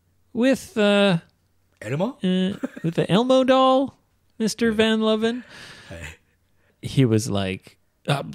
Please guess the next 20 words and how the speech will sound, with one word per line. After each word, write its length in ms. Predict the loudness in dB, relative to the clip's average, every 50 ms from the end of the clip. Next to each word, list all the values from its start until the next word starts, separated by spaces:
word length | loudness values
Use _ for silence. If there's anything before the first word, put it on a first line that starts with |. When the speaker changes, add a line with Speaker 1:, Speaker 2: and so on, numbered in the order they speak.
| -10
Speaker 1:
the 500 | -8 -6 -6 -4 -4 -6 -6 -8 -8 -10 -10
doll? 400 | -10 -8 -6 -4 -4 -2 -2 -2
I 140 | -2 -2 0
mean, 380 | 0 0 0 0 -2 -2 -4
uh, 480 | -4 -4 -4 -6 -6 -8 -8 -10 -12 -12 -14 -14
psh, 300 | -10 -8 -6 -6 -6 -8 -10 -8
I, 160 | -8 -8 -8 -6
I, 320 | -4 -2 -2 0 0 -2 -4 -8 -12 -12
maybe 420 | -6 -2 0 2 2 4 4 4
I 100 | 4 2
moved 460 | 2 4 4 6 6 4 4 2 0
it 260 | 0 0 0 -4 -6 -6
because 360 | -6 -6 -4 -4 -4 -4 -2 -4
I 100 | -4 -4
had 260 | -2 -4 -4 -2 -2
to 180 | -2 -2 -2 -2
inspect 760 | -2 -2 0 0 0 0 2 0 0 0 -4 -14 -16 -12 -8
the 300 | -6 -6 -6 -6 -8 -8 -4
electrical 800 | -2 0 0 0 0 0 -2 -4 -6 -6 -4 -4 -4 -6 -6 -6 -6
outlets. 840 | -4 -4 -4 -6 -8 -10 -10 -10 -12 _ -12 -10 -10 -10 -10 -12